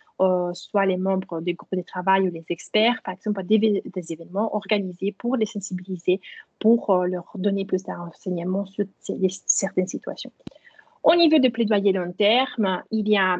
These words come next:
une collaboration en général avec les différents organes, comités et institutions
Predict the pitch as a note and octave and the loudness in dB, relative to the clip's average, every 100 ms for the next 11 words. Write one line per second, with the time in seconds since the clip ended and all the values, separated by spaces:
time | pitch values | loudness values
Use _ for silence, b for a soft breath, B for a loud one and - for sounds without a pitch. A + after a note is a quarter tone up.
0 | - C#4+ C#4 C4 A3 G#3+ G#3 G3 - C4 | 0 0 2 0 0 -4 -4 -4 0 2
1 | C4+ _ - G3+ F#3+ G3 F#3+ F#3 G#3+ G#3+ | 2 _ -10 -6 -4 -2 -2 0 2 2
2 | - F#3 E3+ G3 A#3 - A#3 A3 G#3 F#3+ | -2 -8 -6 -4 -4 -4 -6 -4 -2 -4
3 | - G#3+ G3 F#3+ - G#3+ G3 - G#3 G#3+ | -4 -2 -2 -4 -4 -4 -2 2 2 2
4 | _ _ _ _ - - A#3 G#3+ - F3+ | _ _ _ _ -20 -2 0 0 -2 -6
5 | F#3+ F#3 A#3+ | -6 0 2